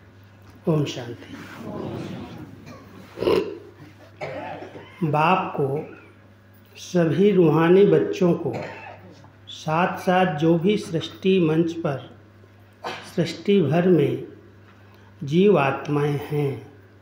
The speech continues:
उन सभी जीवात्माओं को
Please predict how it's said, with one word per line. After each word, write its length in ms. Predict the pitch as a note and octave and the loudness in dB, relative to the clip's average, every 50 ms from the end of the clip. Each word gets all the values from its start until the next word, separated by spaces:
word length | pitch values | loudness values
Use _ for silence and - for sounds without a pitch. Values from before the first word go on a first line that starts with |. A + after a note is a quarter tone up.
| - - - - - - - - - - - - - - - - - - - - - - - - - | -20 -20 -20 -20 -20 -20 -20 -20 -20 -20 -20 -20 -20 -20 -20 -20 -20 -20 -20 -20 -20 -20 -20 -20 -2
उन 280 | - G3 G3 G3+ G#3 G#3 G3+ | 4 6 8 8 8 6 4
सभी 380 | - - - E3+ D#3 D3 G3+ A3+ | 2 2 0 0 2 2 2 2
जीवात्माओं 880 | F#3+ F#3 F#3 F3 D#3+ D#3 D3+ D3+ D#3 - - D3+ D#3 D#3+ E3 F3 F3+ F#3 | 4 4 4 6 6 4 4 2 0 -2 -2 -2 0 2 4 4 4 4
को 280 | F3+ F3+ - F#3 F#3 | 2 2 2 4 4